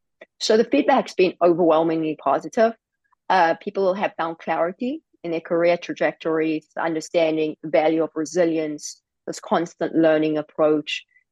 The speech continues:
and this innovative mindset. Businesses have watched transformative changes. Teams have become more agile, driven, purpose-oriented.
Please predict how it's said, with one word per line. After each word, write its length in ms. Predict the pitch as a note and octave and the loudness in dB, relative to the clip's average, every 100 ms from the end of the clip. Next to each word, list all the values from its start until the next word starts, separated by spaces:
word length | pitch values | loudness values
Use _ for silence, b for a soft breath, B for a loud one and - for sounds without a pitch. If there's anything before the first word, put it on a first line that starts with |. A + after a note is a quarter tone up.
| _ | _
and 120 | F3 D#3+ | -2 -2
this 160 | - - | -4 -2
innovative 420 | F#3 E3+ - E3 | -2 -2 -6 -4
mindset. 640 | F3 D#3 D3+ - - E3+ - _ b b - | -2 0 -2 -8 -8 -8 -10 _ b b -4
Businesses 340 | A3 A#3 A#3+ | -2 -2 -6
have 100 | F#3 | -8
watched 400 | E3+ E3 E3+ - - | -4 -4 -4 -12 -8
transformative 640 | F3 D#3 D3+ D3+ D#3 C#3+ - | -8 -6 -6 -6 -6 -10 -6
changes. 500 | D3 D#3 E3 G#3+ A3+ _ _ _ - | -4 -2 0 0 0 _ _ _ -4
Teams 280 | G3+ F#3 - | -2 -2 -2
have 80 | |
become 260 | F3 F3 D#3+ | -4 0 2
more 160 | D3+ - | 2 2
agile, 640 | C#3+ D3+ - D3 D3 D3 | 0 0 0 2 2 0
driven, 580 | - E3 D#3 D3+ D3 D#3 _ _ _ _ | 0 -2 0 -2 -4 -10 _ _ _ _
purpose-oriented. 1120 | - - E3 - C#3+ D3+ D#3 D3+ - D#3 D#3 | -2 0 -4 -2 0 2 0 -4 -4 -2 -4